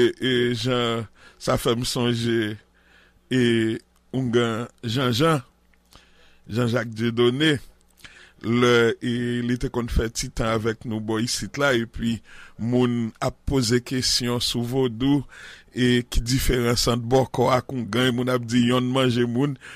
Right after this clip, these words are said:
yonn pa. Yonn yonn men l pwòp, yonn sèvi a men dwat, lòt la sèvi a men gòch. Epi Jan Jan te toujou di: an ka bezwen, tout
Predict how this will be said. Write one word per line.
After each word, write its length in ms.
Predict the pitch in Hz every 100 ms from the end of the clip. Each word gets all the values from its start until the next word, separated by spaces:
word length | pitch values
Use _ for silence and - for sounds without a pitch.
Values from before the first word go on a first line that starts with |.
| -
yonn 320 | - 120 127 123
pa. 280 | - 123 120
Yonn 480 | - 120 120 120 117
yonn 320 | 117 120 120 123
men 180 | 123 127
l 80 | 120
pwòp, 540 | - 120 131 - - - - -
yonn 200 | 113 135 135
sèvi 280 | 135 131
a 60 | 120
men 160 | 123 127
dwat, 300 | 123 127 123
lòt 180 | 120 123
la 120 | 123 123
sèvi 280 | 135 117 120
a 80 | 117
men 180 | 123 117
gòch. 280 | 156 - - - - - - -
Epi 460 | 143 135 135 131 131 -
Jan 240 | 123 151 135
Jan 240 | 123 131
te 160 | 127 131
toujou 400 | 147 131 120 127
di: 240 | 120 143 -
an 140 | 147 -
ka 160 | - 127
bezwen, 480 | 131 127 120 143 135
tout 180 | - -